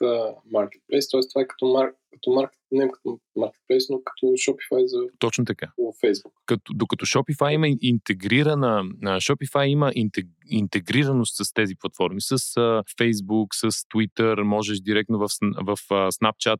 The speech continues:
Speaker 2: да, да, да пуснеш реклама директно през, а, платформата на Shopify, то, защото те са много добре интегрирани, то се вижда колко силно работят на, на западния пазар, по-бавно тук в България. А, Facebook иска директно да можеш ти да използваш, а, него като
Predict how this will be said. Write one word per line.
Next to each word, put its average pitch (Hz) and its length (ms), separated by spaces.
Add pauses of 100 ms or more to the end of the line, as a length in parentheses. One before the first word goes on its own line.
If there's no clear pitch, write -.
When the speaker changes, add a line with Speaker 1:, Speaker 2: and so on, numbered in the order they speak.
Speaker 2:
да, 98 460
да, 90 200
да 95 180
пуснеш - 360
реклама 101 500 (360)
директно 107 360
през, - 320
а, 90 180
платформата 98 460
на 90 60
Shopify, 90 440
то, - 100
защото - 260
те 92 80
са - 120
много 92 200
добре 90 220
интегрирани, 104 540
то 101 120
се - 160
вижда 110 240
колко - 260
силно 107 280
работят 92 380
на, 92 260
на 92 140
западния 101 420
пазар, 104 220 (160)
по-бавно 104 440
тук - 140
в 87 140
България. 98 480 (180)
А, 90 280
Facebook 147 460
иска 165 440
директно 110 640
да 127 140
можеш 131 360
ти 143 120
да 127 60
използваш, 123 500 (100)
а, 92 340
него 127 440
като 135 240